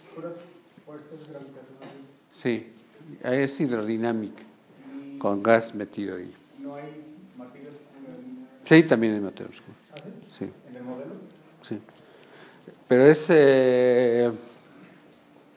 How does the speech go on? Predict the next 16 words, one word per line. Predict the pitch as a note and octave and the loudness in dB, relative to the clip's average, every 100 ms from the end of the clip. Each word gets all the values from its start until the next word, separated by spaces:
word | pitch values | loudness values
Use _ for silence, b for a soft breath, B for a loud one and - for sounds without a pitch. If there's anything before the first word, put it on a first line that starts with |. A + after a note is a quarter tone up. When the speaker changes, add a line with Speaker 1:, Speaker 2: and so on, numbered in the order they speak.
| _ _ _ B B B B B B | _ _ _ B B B B B B
Speaker 2:
se | - C#3 | -4 2
mete | E3 F#3 | 4 6
a | F#3+ | 4
través | F3+ C#3+ D3 D#3 E3 D3 | 4 4 6 4 2 0
de | C#3 B2+ A#2+ A#2 | 0 2 2 2
la | A#2+ A#2+ | 2 2
masa | A2+ C#3 D#3+ E3 | 6 6 6 2
de | B2+ G#2 G2+ | 0 -2 -2
partículas | - A2 - C#3+ D3 C#3 C#3 | 0 0 0 -6 0 0 0
que | C#3 | -6
creas | A2 A#2+ A#2+ A#2 A#2 | -4 2 4 2 0
que | - G2+ G2+ | -8 -6 -4
es | G#2 A2 A2+ | -6 -10 -12
materia | G2+ G#2 G2 | -10 -8 -8
oscura. | F2 - G2+ F#2 - | -10 -14 -14 -14 -18
Speaker 1:
Ah, | _ _ - - | _ _ -20 -20